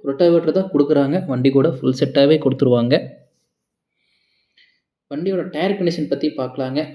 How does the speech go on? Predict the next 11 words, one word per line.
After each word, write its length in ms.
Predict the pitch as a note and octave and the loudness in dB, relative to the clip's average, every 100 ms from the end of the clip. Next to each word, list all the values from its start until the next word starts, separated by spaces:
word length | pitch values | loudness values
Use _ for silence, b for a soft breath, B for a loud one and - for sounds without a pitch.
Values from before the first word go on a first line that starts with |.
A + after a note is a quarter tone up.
| - | -18
ஃப்ரண்ட் 340 | - C3+ E3+ F3 | -4 0 0 2
டயர் 240 | G3 F#3 | 2 2
பார்த்தீங்கன்னா, 500 | E3+ D#3 D3+ D#3 D#3+ F#3 - b b b _ _ _ B2+ | 0 -2 -2 -2 -2 -4 -8 b b b _ _ _ -4
எயிட்டி 220 | C3+ C#3 | 0 0
பர்சன்ட் 340 | C#3 D#3+ E3+ | 0 0 0
இருக்குதுங்க. 420 | D#3 D#3 D#3 F3+ - - | 2 0 0 -2 -8 -6
பேக் 300 | B2+ C#3 - | 0 0 2
டயரும் 380 | E3 E3 F3+ F#3 - - - | 2 4 2 0 -12 -16 -2
எயிட்டி 260 | C3+ C3+ | 2 4
பர்சன்ட் 320 | C#3 C#3+ D#3+ D3 | 2 2 2 4
இருக்குதுங்க. 320 | C#3 C#3+ | 4 4